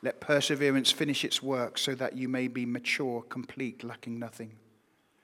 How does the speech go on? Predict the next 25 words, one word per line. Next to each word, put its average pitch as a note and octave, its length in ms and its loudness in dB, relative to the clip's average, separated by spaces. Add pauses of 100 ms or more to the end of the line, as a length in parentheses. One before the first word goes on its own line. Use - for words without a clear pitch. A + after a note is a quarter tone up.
(920)
James C3+ 300 4
says B2+ 180 6
again, C#3 320 6
"Blessed E3 400 6
is D#3+ 140 4
the E3 80 4
one D#3+ 340 6
who, D3+ 440 2 (260)
who D3+ 120 2
perseveres E3 680 6
under D3+ 180 4
trial, C#3 580 6 (840)
because C3+ 220 -2
having D3+ 280 4
stood D3 300 6
the D3+ 60 2
test, D#3+ 440 4
the C#3+ 80 -2
person D3+ 520 2 (240)
will D3 120 -2
receive D3 400 4
the D3 60 -2
crown E3 500 6
of C#3+ 120 -2
life D3+ 560 2